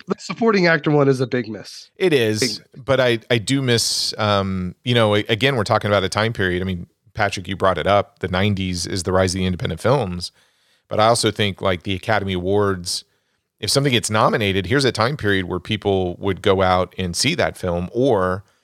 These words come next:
Speaker 2: now it gets a big push from rentals or something of that nature. Like, I don't, I don't think Academy Awards do that to films nowadays.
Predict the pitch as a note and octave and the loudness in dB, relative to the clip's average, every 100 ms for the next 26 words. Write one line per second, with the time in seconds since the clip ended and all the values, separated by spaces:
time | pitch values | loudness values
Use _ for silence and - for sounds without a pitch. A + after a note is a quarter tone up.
0 | _ _ G#2+ G#2 F#2+ G2+ G2+ F#2 E2 G#2 | _ _ 0 2 0 -2 -4 -6 -4 -4
1 | - F2+ F2 F2+ F2 E2 E2+ - F2+ F2 | -4 -4 -4 -4 -4 -6 -6 -6 -6 -2
2 | F2+ F#2 E2+ - - - - F#2+ B2 B2+ | 0 -2 -4 -14 -16 -10 -4 0 0 -2
3 | D3 D3 D3 C#3+ - B2 G#2+ G2+ G2+ F2 | 0 0 0 0 0 -2 0 0 0 -2
4 | F2 G#2 G#2+ A2+ - G#2 - G#2 F#2+ - | -4 0 2 0 -2 -4 -2 -2 -2 -6
5 | - F#2 F2+ G#2 B2 C#3+ D#3+ E3 | -10 -8 0 2 4 4 2 -6